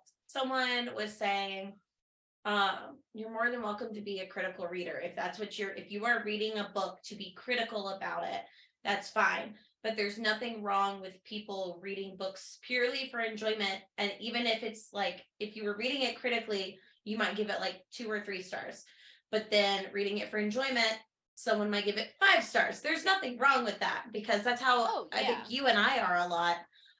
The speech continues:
Speaker 1: Um,
Speaker 2: I
Speaker 1: I
Speaker 2: could
Speaker 1: also, oh, no, go ahead.
Speaker 2: Oh, I was just gonna tag on to that. I could give every single book that I read a critical score and an enjoyment score. But I
Speaker 1: Yes.
Speaker 2: choose not to give it unless I'm talking to someone like you or another book
Speaker 1: Mm-hmm.
Speaker 2: person where we're, like, analyzing and talking about it. Like,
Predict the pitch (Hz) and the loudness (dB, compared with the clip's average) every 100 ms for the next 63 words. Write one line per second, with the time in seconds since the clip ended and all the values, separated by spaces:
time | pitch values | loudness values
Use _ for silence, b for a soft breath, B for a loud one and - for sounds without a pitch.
0 | - 247 269 262 320 403 254 262 294 254 | 4 6 6 6 6 6 4 4 2 2
1 | 254 - - 233 196 185 175 - _ - | 0 -4 0 2 4 2 -2 -6 _ 2
2 | 294 320 370 330 285 220 _ 262 247 240 | 4 4 0 -12 -12 -12 _ -8 -8 -10
3 | 247 185 - _ _ - 277 349 359 247 | -6 -8 -8 _ _ -4 -2 -2 -8 -10
4 | 226 220 240 269 262 226 202 202 190 180 | -8 -6 -8 -8 -12 -14 -12 -8 -8 -8
5 | 175 180 185 - - 233 233 - 208 - | -10 -14 -14 -18 -12 -12 -12 -12 -12 -12
6 | 196 185 175 175 - 190 190 175 180 185 | -12 -10 -10 -14 -16 -14 -12 -14 -12 -12
7 | 175 180 - 156 - _ _ 214 208 - | -12 -18 -14 -12 -12 _ _ 2 2 2
8 | 269 226 214 226 247 - 214 190 175 196 | -12 -16 -12 -10 -10 -12 -14 -14 -12 -14
9 | 226 247 277 294 285 277 262 233 220 190 | -14 -12 -12 -10 -12 -12 -18 -16 -14 -16
10 | _ 285 302 302 214 214 208 185 - 196 | _ -14 -12 -10 -10 -12 -14 -16 -8 -4
11 | 214 226 185 160 - _ _ - 226 202 | -4 -4 -6 -10 -14 _ _ -10 -6 -4
12 | 190 214 202 170 _ _ _ _ _ 226 | -6 -10 -10 -12 _ _ _ _ _ -10
13 | 240 226 208 214 208 190 - 285 277 233 | -8 -8 -8 -10 -18 -20 -10 -10 -8 -12
14 | 180 170 160 165 | -12 -12 -12 -12